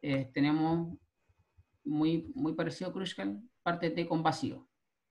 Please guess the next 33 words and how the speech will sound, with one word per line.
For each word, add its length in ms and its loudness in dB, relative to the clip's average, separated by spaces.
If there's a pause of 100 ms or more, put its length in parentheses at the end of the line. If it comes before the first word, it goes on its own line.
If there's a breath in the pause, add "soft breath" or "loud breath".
Todos 240 0
los, 320 0
todos 180 -6
los 140 -4
vértices 340 -6
están 240 -2
desconectados, 540 -4 (600)
¿ya? 300 -4 (1300 soft breath)
Y 120 2
estos 240 4
forman, 640 6 (600)
eh, 460 2
módulo 360 6
de 100 4
B, 160 2
es 60 0
decir, 400 -2
N 560 0
bosques 960 -2
en 180 0
G, 340 -6 (220)
¿ya? 360 -6 (220)
Los 160 -2
vértices 400 -2
por 120 -4
sí 120 0
solos 380 -6
son 160 0
un 160 6
bosque, 460 -4
hay 200 0
N 140 0
bosques. 500 -4